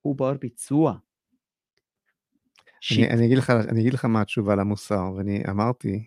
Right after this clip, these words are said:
Speaker 2: לאותו, לפרופסור רצף לוי, ששלח לי את הסיפור שאתה הכרת, אותו ילד ש-, שאמא ש-, שריפאו אותו כאן, ואמא שלו אמרה, "הלוואי שיהיה שהיד כשיגדל." אז כתבתי לרצף, שמי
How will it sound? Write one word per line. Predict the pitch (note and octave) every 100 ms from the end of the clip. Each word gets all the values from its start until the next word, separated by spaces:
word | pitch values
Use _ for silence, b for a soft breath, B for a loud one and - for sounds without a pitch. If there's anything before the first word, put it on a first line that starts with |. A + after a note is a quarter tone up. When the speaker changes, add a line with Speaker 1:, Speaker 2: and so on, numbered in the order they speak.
| -
Speaker 2:
לאותו, | - G2 - - B2
לפרופסור | A2 G#2+ G#2 - - C#3+ C#3
רצף | - -
לוי, | E3+ E3+ D3+
ששלח | - A#2 A#2 - C3 -
לי | C#3
את | C3 B2
הסיפור | A2 B2 - F#3+ C#3+
שאתה | - A#2+ A#2
הכרת, | - C#3 - G#2 - _ _ _ _ -
אותו | A2 - A#2+
ילד | C3+ F3+ E3+ C#3+
ש-, | G#2+ - G2+ G2
שאמא | G2 - G2+ G#2 G#2+ B2+ A#2
ש-, | - - A2 - - - -
שריפאו | G#2 G#2 G#3
אותו | A3+ - E3+
כאן, | D3+ C3
ואמא | G#2+ A#2+
שלו | A#2 B2 A#2
אמרה, | C3 D#3+
"הלוואי | B2+ A2+ A#2+
שיהיה | - A#2 A2+
שהיד | - G#2+ A#2+
כשיגדל." | A2 - G2+ G2+ G2+ G#2+ _ b b b b b b _ _ _ _ _ _ _ _ _ _
אז | - G#2 G2+
כתבתי | - - - D#3 F#3 -
לרצף, | B2+ G#2+ G2 G2 G2 G2 - B2+ D3+ - _ _ _ _ _ _ _ _
שמי | - - -